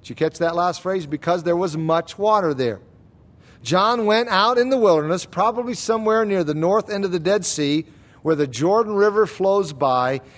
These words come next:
and provides an opportunity to find a significant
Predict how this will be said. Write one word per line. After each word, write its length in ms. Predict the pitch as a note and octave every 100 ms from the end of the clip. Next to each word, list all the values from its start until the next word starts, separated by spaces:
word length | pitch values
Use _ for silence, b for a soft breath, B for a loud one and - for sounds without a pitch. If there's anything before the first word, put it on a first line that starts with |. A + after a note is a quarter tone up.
| B
and 120 | D3+
provides 580 | - D#3 D#3+ G3 G#3 D#3+
an 100 | D#3
opportunity 680 | D#3+ G3 A3 - E3+ D3+ D3
to 240 | - C#3+
find 540 | A#2+ F3 F#3 G3 G3 - B B
a 120 | C#3+
significant 880 | C3 - C#3+ D#3 G#3 G#3 F3+ G#3 F#3+